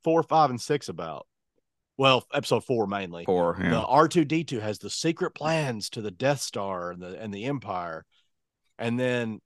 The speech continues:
Speaker 1: episode seven, the new, the, the, uh, well, the newer trilogy.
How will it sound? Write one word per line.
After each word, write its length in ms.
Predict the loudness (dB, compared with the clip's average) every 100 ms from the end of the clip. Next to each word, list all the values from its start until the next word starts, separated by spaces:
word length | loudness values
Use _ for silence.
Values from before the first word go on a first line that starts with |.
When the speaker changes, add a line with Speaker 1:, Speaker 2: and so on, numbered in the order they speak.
| _ _ _ -8
Speaker 1:
episode 420 | -8 0 0 2
seven, 360 | 2 4 4 2
the 100 | 0
new, 240 | 0 0 -2
the, 260 | -4 -4 -8 -12
the, 380 | -12 -10 -10 -12 -16 -20 _ -10
uh, 240 | -8 -8 -12 _ -4
well, 300 | -2 -2 -4
the 100 | -4
newer 320 | 2 2 2
trilogy. 580 | -6 -8 -8 -12 -16